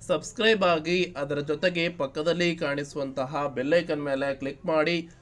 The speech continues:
ಆಲ್ ಅನ್ನೋದನ್ನ ಸೆಲೆಕ್ಟ್ ಮಾಡಿ ಇಟ್ಕೊಳ್ಳಿ. ಆಗ ಮಾತ್ರ ನಾವು ಹಾಕುವಂಥ ವಿಡಿಯೋಸ್ ಏನಿದಾವೆ ನಿಮಗೆ ನೋಟಿಫಿಕೇಶನ್ ಮುಖಾಂತರ ತಲುಪುತ್ತೆ. ಸ್ನೇಹಿತರೆ, ಏನಂತ ಅಂದ್ರೆ, ಮೊರಾರ್ಜಿ ವಸತಿ ಶಾಲೆ ಪ್ರವೇಶ ಪರೀಕ್ಷೆಗೆ ಸಂಬಂಧಪಟ್ಟ ಹಾಗೆ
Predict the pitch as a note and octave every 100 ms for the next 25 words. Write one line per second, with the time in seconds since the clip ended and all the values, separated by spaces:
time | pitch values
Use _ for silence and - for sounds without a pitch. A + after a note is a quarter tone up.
0 | - - C3+ F3 E3 D#3 D3 C#3 C#3 C3+
1 | D3 C3+ F#3 F#3 D#3 C#3 - B2 C3 D#3
2 | - - - C3+ E3+ F3 D#3 D3 D3+ C#3
3 | C#3 C3+ D3+ D3 C#3+ D3 C3+ B2 D3 D#3
4 | E3 D3+ C3 B2 A2+ C3+ D#3 - - -
5 | D3 D3+ D3 D3 C#3 C3+ E3+ F3+ F#3 E3+
6 | F#3+ F3+ D3+ D3 C3+ C3 C#3+ C#3 C3+ B2
7 | B2 A#2 A#2+ G#2+ - _ _ - G3 G3
8 | F#3 G3 G#3 G3 F3 D#3 D#3 D#3 D3+ C#3+
9 | F3+ F#3 F3 A3 F#3 F3 F3+ F#3+ F3 F#3
10 | D3 D3+ D3+ C#3+ D#3+ D#3+ F3+ E3+ E3+ D3+
11 | D3 D#3 D#3 D3+ C3 C3+ C#3+ C#3+ B2 C3+
12 | C3 C#3 B2+ C3 F3 F3+ -